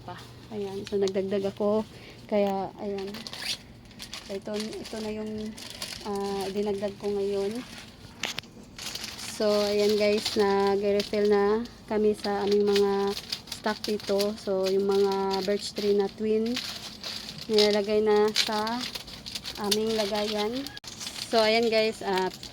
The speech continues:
pinipilas-pilas na yung aming, ah, birch tree na milk na twin. So, meron nang nakalagay para, ayan, makita ng aming customer na meron nga kaming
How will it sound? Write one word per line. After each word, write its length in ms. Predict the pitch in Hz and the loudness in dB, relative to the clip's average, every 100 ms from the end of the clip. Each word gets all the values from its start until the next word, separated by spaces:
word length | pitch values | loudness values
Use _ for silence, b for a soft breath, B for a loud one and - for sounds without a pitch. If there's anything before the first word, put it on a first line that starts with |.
| - | -6
pinipilas-pilas 960 | - 214 214 202 208 208 - 220 220 - | 2 6 6 6 0 -2 -2 -2 -2 2
na 80 | 269 | 4
yung 240 | 208 208 | 6 4
aming, 400 | 202 208 208 208 208 - - - - | 4 4 4 4 0 -4 -14 -18 -8
ah, 380 | 202 190 185 185 | -2 0 2 0
birch 300 | 185 202 - - | 2 0 -2 -4
tree 160 | 214 214 | 2 4
na 160 | 196 | 6
milk 240 | 190 185 214 - - - 220 | 6 4 0 -6 -12 -2 2
na 160 | 190 190 | 4 2
twin. 400 | 214 214 226 240 262 - - - - - - - - - - | 0 2 4 2 -2 -10 -14 -14 -14 -16 -18 -20 -18 -18 -8
So, 240 | 214 196 190 | 0 4 4
meron 320 | 196 202 208 | 4 6 8
nang 320 | 202 202 208 | 8 8 8
nakalagay 640 | 190 190 190 196 190 196 233 - 208 | 4 2 2 2 4 4 2 -2 -2
para, 340 | 185 180 175 | 0 -2 -4
ayan, 160 | 180 190 | -6 -4
makita 400 | 208 202 196 196 | -4 -2 0 0
ng 160 | 202 196 196 | 4 4 6
aming 160 | 190 | 4
customer 480 | 190 - 202 202 190 | 2 -2 0 2 4
na 320 | 190 185 180 180 180 - B B B B - - | 4 4 0 -2 -2 -4 B B B B -12 2
meron 220 | 202 220 220 | 4 6 10
nga 80 | |
kaming 400 | - 226 - - | 10 12 12 10